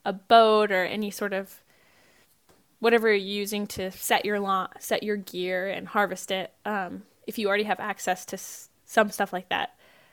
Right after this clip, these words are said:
or you already own it, that would be really beneficial because that's obviously gonna be a big expense. And yeah, I think that it is a big benefit 'cause a lot of people who've grown up commercial fishing or people who are running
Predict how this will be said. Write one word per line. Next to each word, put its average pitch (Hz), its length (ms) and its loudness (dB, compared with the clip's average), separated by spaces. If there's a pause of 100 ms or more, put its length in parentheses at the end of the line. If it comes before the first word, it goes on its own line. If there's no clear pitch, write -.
(760)
or 226 80 -2
you 208 60 0
already 185 240 0
own 233 220 4
it, 247 200 -2
that 190 120 -2
would 175 100 -2
be 180 140 -8
really - 220 -8
beneficial - 560 -10
because 190 200 -12
that's 185 280 -4 (240)
obviously 208 360 4
gonna 196 200 -6
be 180 100 -6
a - 40 -8
big 185 220 -8
expense. - 600 -6
And 185 180 -14 (1120)
yeah, 240 240 4
I 208 120 6
think 262 280 -2 (380)
that 226 240 6
it 202 140 -2
is 202 320 -2 (440)
a 214 80 -4
big 202 400 -2
benefit - 500 -10 (220)
'cause 190 380 -10 (800)
a 226 80 4
lot 214 240 6
of 214 140 -4
people 226 380 0
who've 208 260 -4
grown 202 260 -4
up 202 160 -4
commercial 196 420 -6
fishing 202 400 -6
or 185 60 -6
people 202 260 -6
who 202 60 -4
are 196 100 0
running 190 320 -6